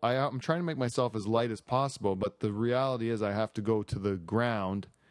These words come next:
to be able to bounce off of her ankle to get off of it, right? So I still have to crush it.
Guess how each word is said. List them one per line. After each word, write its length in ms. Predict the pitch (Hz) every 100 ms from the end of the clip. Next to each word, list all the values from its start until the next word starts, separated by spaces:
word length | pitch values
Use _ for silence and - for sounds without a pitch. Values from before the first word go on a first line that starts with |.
| _
to 80 | -
be 100 | 95
able 160 | 101 98
to 60 |
bounce 480 | 90 107 104 101 82
off 280 | 98 92 90
of 100 | 92
her 140 | 85
ankle 360 | 82 87 87 85
to 80 | 90
get 140 | 87
off 300 | 82 107 120
of 120 | 92 80
it, 200 | 76 -
right? 340 | - 95 120 - _ _ - - _
So 180 | - 104
I 80 | 98
still 220 | - 120
have 140 | 113 101
to 80 |
crush 420 | 90 - 123 117 90
it. 220 | 76